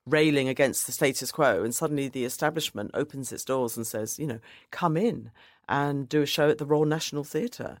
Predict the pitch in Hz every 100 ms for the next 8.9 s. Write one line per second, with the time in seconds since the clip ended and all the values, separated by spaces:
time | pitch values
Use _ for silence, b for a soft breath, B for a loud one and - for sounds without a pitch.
0 | b b b b 165 - - 147 175 151
1 | 156 147 - 151 147 - 143 - 151 147
2 | 135 139 139 143 139 135 - 175 208 -
3 | - - - b b b 139 139 143 165
4 | 170 196 - 101 - - 185 180 165 170
5 | 160 160 156 151 160 220 254 - - -
6 | - b b - 151 151 147 143 131 -
7 | - 151 - 160 135 135 - 147 156 147
8 | 139 143 - - - - - -